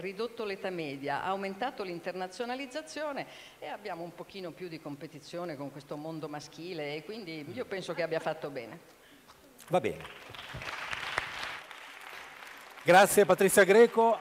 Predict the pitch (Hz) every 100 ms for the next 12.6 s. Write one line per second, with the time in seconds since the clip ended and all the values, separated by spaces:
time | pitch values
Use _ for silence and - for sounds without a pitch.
0 | - 170 190 220 202 190 226 208 165 180
1 | - 190 185 214 202 190 175 147 156 165
2 | 170 165 185 165 165 165 151 165 156 143
3 | 156 165 - 170 170 143 131 139 143 127
4 | 123 120 117 113 113 117 127 127 - 151
5 | 127 127 127 123 131 123 120 120 131 127
6 | 117 - 139 131 120 117 127 131 117 120
7 | - 127 131 - 127 147 131 135 127 120
8 | 127 131 127 117 131 131 117 - - -
9 | 123 135 123 131 123 117 135 135 - 131
10 | 123 113 113 - 113 131 135 120 - 131
11 | 196 113 104 110 - 151 127 113 110 110
12 | 104 104 101 107 104